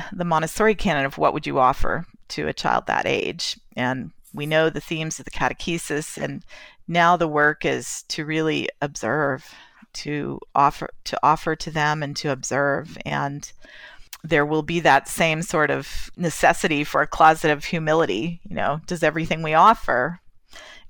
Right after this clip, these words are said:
is it a match? Or are there things that we put out and realize they don't need those?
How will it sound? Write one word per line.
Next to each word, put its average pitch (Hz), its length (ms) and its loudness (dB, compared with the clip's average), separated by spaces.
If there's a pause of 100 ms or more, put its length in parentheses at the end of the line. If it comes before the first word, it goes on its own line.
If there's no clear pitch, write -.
is 151 100 -6
it 147 80 -4
a 147 40 -4
match? - 640 0
Or 135 160 0
are 135 140 2
there 139 160 -2
things 131 400 -6
that - 160 -6
we 143 240 -4
put - 280 -2
out 143 320 4
and 143 200 -10
realize - 720 0 (200)
they 139 120 0
don't 123 180 -2
need 135 200 -6
those? - 500 -6